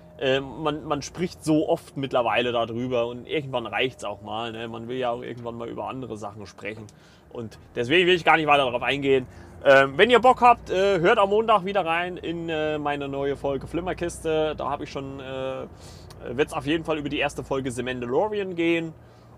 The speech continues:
Und, äh, ja, vielleicht dann noch ein, zwei andere Sachen. Äh, hört da auf jeden Fall mal rein und abonniert auch den anderen Podcast. Wie gesagt, Flimmerkiste mit Margot jeden Montag.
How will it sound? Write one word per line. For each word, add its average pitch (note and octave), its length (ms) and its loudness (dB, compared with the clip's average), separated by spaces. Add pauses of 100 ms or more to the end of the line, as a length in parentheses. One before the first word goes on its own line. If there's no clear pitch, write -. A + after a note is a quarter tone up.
(140)
Und, C3+ 540 -2
äh, B2 960 0
ja, A#2+ 200 -2
vielleicht B2+ 300 -4
dann B2+ 80 -6
noch A#2 160 -10
ein, B2 140 -8
zwei - 180 -10
andere A#2 280 -8
Sachen. B2 400 -4
Äh, A#2 200 -10
hört C3 180 0
da C3 80 2
auf B2 140 -2
jeden B2+ 140 -6
Fall A#2+ 120 -2
mal A#2 200 -6
rein D3 200 0
und F3 140 -2
abonniert G#3+ 360 2
auch G#3 120 -4
den G#3+ 140 -2
anderen G#3+ 240 -2
Podcast. C#3+ 380 -2
Wie F#3 60 -10
gesagt, E3+ 260 -6
Flimmerkiste F#3 460 -6
mit D#3 160 -4
Margot D3+ 320 4
jeden D3+ 280 -2
Montag. C#3+ 580 4